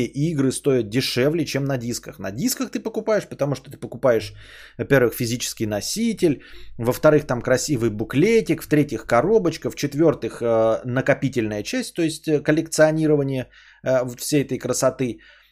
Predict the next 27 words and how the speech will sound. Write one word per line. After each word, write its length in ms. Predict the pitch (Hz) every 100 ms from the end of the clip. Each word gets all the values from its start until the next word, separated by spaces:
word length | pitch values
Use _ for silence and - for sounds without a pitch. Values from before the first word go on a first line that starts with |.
| _
А, 540 | 135 127 120 117 117 117
и 120 | 147
в-пятых, 420 | 135 - 254 254 -
конечно 380 | 135 196 175
же, 100 | 120
возможность 540 | 117 110 139 143 139 -
продать 520 | 123 120 117 - -
эту 200 | - -
потом 380 | 98 104 135 131 127
игру. 340 | 110 123 127 95
То 60 | -
есть 240 | 101 -
ты 180 | 110 104
прошёл, 420 | 113 131 262 262 - _ - 151 -
цену 220 | 123 110
снизил 360 | - 247 202
и 120 | 151 180
продал. 460 | 147 101 73 - - - - - - _ - - -
Поэтому, 600 | 135 156 165 151 147 143 - - - -
а, 300 | 127 123 117
физические 520 | 135 165 151 139 131
копии 380 | 156 151 117 113
игры 480 | - 120 247 262 -
всегда 580 | - 139 110 120 214 226
стоили 480 | - - 160 180 131
что? 440 | - - 247 269 -
Правильно, 500 | 120 113 98 95